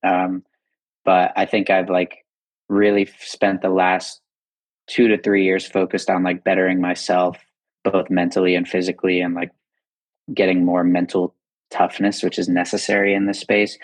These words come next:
I think for me, it's perspective over anything else. Like, I am such a macro person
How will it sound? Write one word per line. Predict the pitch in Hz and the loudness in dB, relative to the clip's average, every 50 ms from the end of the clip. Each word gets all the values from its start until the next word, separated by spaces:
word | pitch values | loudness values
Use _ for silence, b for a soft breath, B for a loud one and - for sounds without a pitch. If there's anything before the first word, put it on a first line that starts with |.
| B B B B B B B | B B B B B B B
I | - 107 | 0 2
think | 120 147 147 - | 2 2 2 2
for | - 147 | 2 4
me, | 139 127 113 110 110 113 120 120 120 | 4 4 4 4 4 4 6 4 4
it's | 113 - - | 2 -2 -4
perspective | - - 107 - - - 92 90 - - 90 90 90 - _ _ _ _ _ - | -8 -8 -8 -6 -4 -2 -2 -2 -2 -4 -4 -4 -4 -6 _ _ _ _ _ -4
over | - 98 98 98 98 | -2 -2 0 0 0
anything | 95 95 95 92 - - 95 90 | 0 0 0 -2 -2 -2 0 0
else. | 87 87 90 90 - - - - | 0 0 -2 -4 -8 -12 -8 -4
Like, | 92 95 92 - - - | -4 -4 -4 -6 -6 -4
I | - 95 98 101 107 107 107 104 104 - - - | -2 0 2 2 2 2 2 0 0 -2 -6 -8
am | 101 98 92 | -8 -8 -8
such | - - - 98 - - | -6 -4 -4 -2 0 0
a | 95 | 0
macro | 87 87 87 87 87 87 - - 101 98 92 | 2 2 0 0 -2 -4 -2 -2 -2 -2 -2
person | - 107 104 101 95 - 107 107 110 110 107 | 0 -2 -2 -2 -2 -2 -2 -2 -2 -2 -6